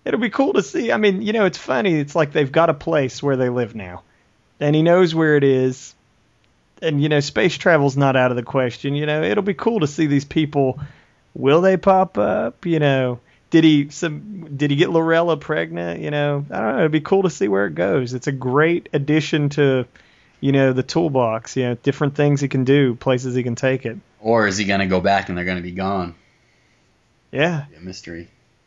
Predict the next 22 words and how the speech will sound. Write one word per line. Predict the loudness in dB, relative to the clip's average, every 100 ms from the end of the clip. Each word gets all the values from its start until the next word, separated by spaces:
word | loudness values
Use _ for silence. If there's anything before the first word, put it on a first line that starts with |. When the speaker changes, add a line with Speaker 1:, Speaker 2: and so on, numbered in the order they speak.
| _ _
Speaker 1:
He | 2
also | 2 2 2
indicated, | 2 0 0 2 2 -2 -6 _ _ _ _ _ _ -6
I | -6
think, | -4 -4 -2
at | -2
some | -2 -2
point | -2 -2 -2 0
that, | -2
you | 0
know, | 2 2
there | 0
could | -2 0 -2
still | -2 -2
be, | 0 2 2 0 -6 _ _ _ _ _ _ _ _
I | 2
don't | 4 2
know, | 0 -2
I | -2
don't | 0
know |
the | -2